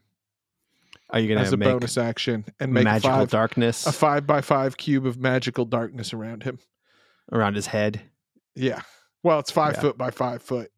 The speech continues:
Speaker 2: Yeah.
Speaker 1: Yeah.
Speaker 2: I guess he's more than five feet tall, but yeah.
Speaker 1: Yeah. He's, like, six six.
Speaker 2: Yes. <laughs> And he's going to attack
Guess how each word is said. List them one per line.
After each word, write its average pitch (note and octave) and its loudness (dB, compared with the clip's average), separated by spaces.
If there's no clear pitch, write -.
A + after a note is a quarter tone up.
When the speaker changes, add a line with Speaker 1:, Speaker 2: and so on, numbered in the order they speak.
Speaker 2:
Yeah. - -8
Speaker 1:
Yeah. - -2
Speaker 2:
I F3+ 4
guess E3+ 0
he's D#3+ -4
more C#3 0
than B2+ -4
five A#2+ -2
feet - -10
tall, G2+ -10
but - -14
yeah. A#2+ -14
Speaker 1:
Yeah. A#2+ 0
He's, A2+ -2
like, A2 -2
six - -4
six. - -8
Speaker 2:
Yes. F2+ -6
<laughs> E2+ -18
And D#3+ 2
he's C#3+ 2
going C#3 0
to C#3+ 0
attack C#3 -2